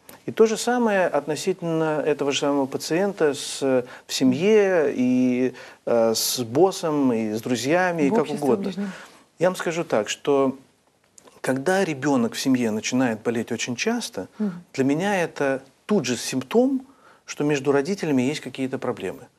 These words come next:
Speaker 1: Потому что на подсознательном уровне ребенок хочет родителей соединить. И как, как бывает, э, э, если родители могут рассориться вдрызг, но ребенок болен,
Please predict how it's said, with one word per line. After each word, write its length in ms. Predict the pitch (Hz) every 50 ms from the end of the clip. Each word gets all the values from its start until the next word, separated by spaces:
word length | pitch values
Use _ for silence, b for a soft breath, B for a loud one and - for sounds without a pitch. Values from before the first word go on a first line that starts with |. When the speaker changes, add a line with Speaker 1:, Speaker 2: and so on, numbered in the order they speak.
| b b b b b b b b
Speaker 1:
Потому 260 | - 127 147 147 151
что 140 | 143 - 147
на 100 | 147 147
подсознательном 840 | 139 139 135 - 151 139 165 170 147 135 - 131 123 120 131 151
уровне 480 | 180 214 240 262 220 139 113 110 107 101 B B B B
ребенок 460 | - - 120 127 165 196 208 220 196 -
хочет 380 | - - 160 165 - 180 -
родителей 400 | 143 131 120 120 127 - 143 123
соединить. 680 | 113 - - 131 120 113 117 107 104 82 - - - _ _ _ _ _ _ _ _ _ _ _ _ _ _ B B B B B B B B -
И 120 | 143 131 131 - _ _ _
как, 420 | - 190 214 214 - - - - -
как 260 | - 208 214 202 170
бывает, 720 | 151 175 170 156 175 175 165 151 139 135 131 131 - - - - _
э, 480 | - 139 131 127 123 123 120 120 113 110 B B B B B B B _ _ _ _
э, 420 | - - 120 120 113 110 110 110 - - - -
если 340 | - 156 175 160 - - 156
родители 540 | 143 139 151 147 170 190 - 180 151 139 139
могут 340 | 147 151 151 147 143 139
рассориться 640 | - 135 131 - - - 202 196 190 175 - - 147
вдрызг, 420 | 120 117 113 - 135 127 131 -
но 140 | - 127 127
ребенок 560 | 123 120 123 117 127 127 147 170 151 139 127
болен, 500 | 120 123 147 190 262 285 247 - - -